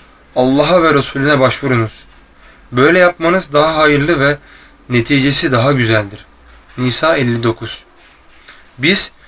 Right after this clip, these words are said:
gönderdiğimiz her peygamberi Allah'ın izniyle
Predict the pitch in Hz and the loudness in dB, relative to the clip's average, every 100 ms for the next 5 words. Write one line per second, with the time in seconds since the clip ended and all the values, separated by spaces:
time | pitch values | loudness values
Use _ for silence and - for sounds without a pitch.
0 | - - 123 127 135 143 139 147 156 143 | -20 -16 -2 0 4 4 4 2 0 -2
1 | 117 160 170 151 139 135 131 127 131 - | 0 -2 0 0 2 2 2 2 2 -2
2 | - - - - - 131 135 139 170 135 | -8 -20 -20 -10 0 2 2 0 -2 -2
3 | 127 156 143 110 | -2 0 2 0